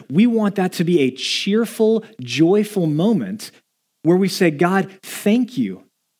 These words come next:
Thank you for the privilege of participating in what you are doing in our church, in our community,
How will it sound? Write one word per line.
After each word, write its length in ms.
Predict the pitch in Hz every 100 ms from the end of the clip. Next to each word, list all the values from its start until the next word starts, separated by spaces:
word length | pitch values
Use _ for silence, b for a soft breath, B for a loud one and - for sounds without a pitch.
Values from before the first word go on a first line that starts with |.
| _
Thank 360 | - - 240 226
you 80 | 220
for 160 | 202
the 80 | 156
privilege 720 | - - 202 233 175 117 104
of 120 | 143
participating 800 | - 143 - 196 175 147 131 123
in 280 | 135 147 135
what 240 | 127 185 175
you 160 | 180
are 120 | 151
doing 540 | 131 139 151 95 95 107 _ _ _ -
in 160 | 175
our 160 | 170 165
church, 600 | - 190 110 - - - _ _ _ _ _ -
in 100 | 175
our 120 | 180
community, 600 | 175 156 160 185 110 98